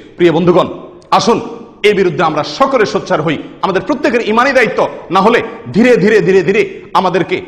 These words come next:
আমাদের পরবর্তী বংশধরদেরকে এরকমভাবে এই সমস্ত হিন্দু ধর্মের কালচার গ্রহণ করতে,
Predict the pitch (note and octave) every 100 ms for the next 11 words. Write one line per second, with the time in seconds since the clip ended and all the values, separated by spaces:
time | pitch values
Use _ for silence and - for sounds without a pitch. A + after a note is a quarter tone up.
0 | - F#3 F3+ E3+ F3+ E3 D3+ D#3 G3 A3+
1 | F#3+ C#3+ D3 D3 - - G3+ G3+ A3 G#3
2 | A#3 F3+ - F3 - D#3+ B2+ G3 G#3 D#3+
3 | - - - - G#3 G3+ E3+ G3+ G#3+ -
4 | - - - - A2+ D3+ G#3+ C#4 A#3+ -
5 | E3